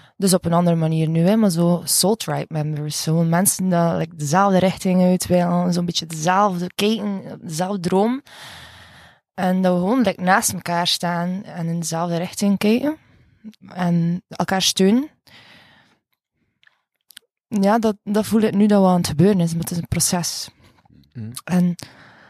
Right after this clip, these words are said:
Speaker 1: uiteindelijk, pff, goh, het is echt heel uniek als je echt iemand tegenkomt die echt mee, echt mee resoneert in je ziel, gewoon.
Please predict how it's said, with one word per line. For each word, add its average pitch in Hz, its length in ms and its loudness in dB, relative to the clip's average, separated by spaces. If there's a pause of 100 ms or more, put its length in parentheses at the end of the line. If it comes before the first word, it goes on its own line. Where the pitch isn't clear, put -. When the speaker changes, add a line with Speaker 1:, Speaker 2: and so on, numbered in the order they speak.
(400)
Speaker 1:
uiteindelijk, 196 480 2
pff, - 320 -4
goh, 190 280 0 (1400)
het - 160 -14
is - 160 -4
echt - 440 -4
heel 208 800 4
uniek 196 360 4
als 185 160 4
je 185 80 0
echt - 260 -4
iemand 214 280 0
tegenkomt 185 420 0
die - 80 -6 (140)
echt - 320 -4
mee, 180 420 4
echt - 240 -2
mee 196 160 4
resoneert 180 540 2
in 180 100 0
je 180 80 4
ziel, 175 280 2 (120)
gewoon. 180 320 0